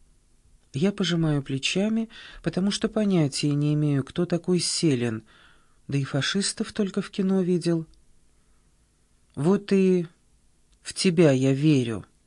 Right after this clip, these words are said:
продолжает Анка. «Белка рассказывала о твоём нежном чувстве к ней, о том, как ты умеешь ухаживать, о том, какой ты терпеливый. Нет, не то.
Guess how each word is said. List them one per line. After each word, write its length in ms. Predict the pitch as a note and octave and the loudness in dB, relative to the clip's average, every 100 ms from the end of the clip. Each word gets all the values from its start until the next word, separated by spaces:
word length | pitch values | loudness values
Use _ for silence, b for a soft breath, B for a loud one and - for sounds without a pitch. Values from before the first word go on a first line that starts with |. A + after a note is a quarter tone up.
| _ _ _ _ _ | _ _ _ _ _
продолжает 720 | D3 C#3+ C#3 C3+ D#3+ F3 F3 | -6 -2 -2 0 2 0 -2
Анка. 520 | B2 A2 G#2+ G2+ G2+ _ _ _ b b b b b b b b b b | -6 -4 -8 -12 -14 _ _ _ b b b b b b b b b b
«Белка 420 | D3 G#3 G#3 F3+ | 2 2 2 0
рассказывала 840 | E3+ E3 - G#3 G#3+ E3 C#3+ C#3 | 0 0 -2 -2 0 0 0 0
о 40 | C#3+ | -2
твоём 420 | D3 D#3 F3 E3+ | 0 2 2 2
нежном 400 | F3+ E3+ F3+ F3 | 2 0 -2 -2
чувстве 520 | - E3 C#3 - C3 | -2 -2 -4 -4 -6
к 100 | - | -4
ней, 340 | C3+ B2 A2+ - _ _ B B B B B B B | -4 -4 -6 -14 _ _ B B B B B B B
о 80 | |
том, 180 | C#3+ A#3+ | 2 2
как 180 | A#3 F3+ | 2 -2
ты 140 | G#3+ | 0
умеешь 340 | G#3 F3+ F3+ - | 0 2 0 -2
ухаживать, 920 | D#3+ - C#3 B2+ B2+ A#2 - - - _ b b b b b b | -6 -4 -4 -2 -6 -8 -10 -12 -14 _ b b b b b b
о 100 | C#3+ | -4
том, 200 | G3 G#3 | -2 0
какой 340 | D#3 - F#3+ | -2 0 -2
ты 240 | - E3 | 0 -2
терпеливый. 960 | E3 E3+ D#3+ E3+ D#3 C3 A#2+ A2 A2 F#2+ _ _ _ _ b b b b b b b b b _ | -2 -4 -4 -2 -4 -2 -6 -6 -8 -10 _ _ _ _ b b b b b b b b b _
Нет, 420 | E3 G3+ G3 E3+ | 0 4 4 2
не 180 | E3+ F#3 | -2 -2
то. 560 | - - F3+ D#3+ B2 | -4 -6 -2 -2 -2